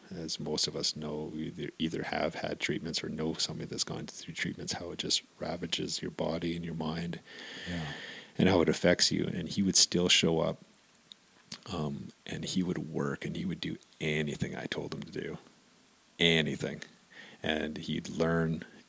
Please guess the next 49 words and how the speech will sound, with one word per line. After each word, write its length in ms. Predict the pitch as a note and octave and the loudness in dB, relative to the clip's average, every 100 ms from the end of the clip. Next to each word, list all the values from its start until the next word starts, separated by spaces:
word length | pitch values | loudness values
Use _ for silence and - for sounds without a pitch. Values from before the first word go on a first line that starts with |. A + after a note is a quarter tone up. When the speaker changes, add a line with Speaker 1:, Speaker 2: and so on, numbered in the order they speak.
| - - | -18 -10
Speaker 1:
and 220 | - - | -8 -6
he 160 | - - | -6 -6
would 260 | - - - | -6 -8 -12
focus, 840 | - - - E2+ E2 - D#2+ - | -16 -6 2 2 4 0 4 4
and 240 | - E2 D#2+ | 2 -2 -4
he 40 | |
was 140 | - | -4
deliberate. 800 | - - - - - - - - - - | -4 -4 -2 0 2 2 0 -4 -12 -10
And 440 | - - - - - - | -4 -2 -2 -6 -8 -4
I've 160 | - | -2
got 160 | - - | -2 -2
vid-, 320 | - - - | -2 -2 -2
<laughs> 40 | - | -2
I 60 | |
got 140 | - - | 0 0
videos 360 | - - D#3+ - | 0 0 0 -2
on 60 | |
my 100 | - | -2
phone, 380 | - - D#2 D#3+ - - - - - - - | -4 -2 -2 -4 -8 -12 -10 -10 -12 -8 -4
um, 280 | - - | -2 -4
that 160 | D2+ - | -6 -4
I, 160 | - - | -4 -6
that 120 | - - | -6 -6
I 60 | |
gave 260 | D#2+ - - | -4 -4 -4
the 80 | - | -4
family, 440 | - - - D#2+ | -2 -2 0 0
whatever. 340 | - - - | 0 -2 -4
I'd 140 | - - | -4 -2
film 240 | - - | 0 0
him 160 | D2+ D2 | 0 -2
all 80 | - | -2
the 100 | - | 0
time 220 | - D#2 | 2 2
doing 240 | D#2 D#2 | 2 4
deadlifts 520 | - - D2+ E2 - | 2 2 2 2 4
and 80 | - | 4
doing 200 | D2 - | 4 2
different 280 | - - - | 2 2 2
things. 280 | - - - | 0 2 0
And 100 | - | 2
he 140 | - | 4
would 120 | E2+ | 4
just, 280 | - - - | 4 2 2
he'd 220 | - - | 0 0
ju-, 80 | - - | -2 -4
just 220 | - - | -2 -2
have 180 | - - | -2 -2
this 180 | - | -2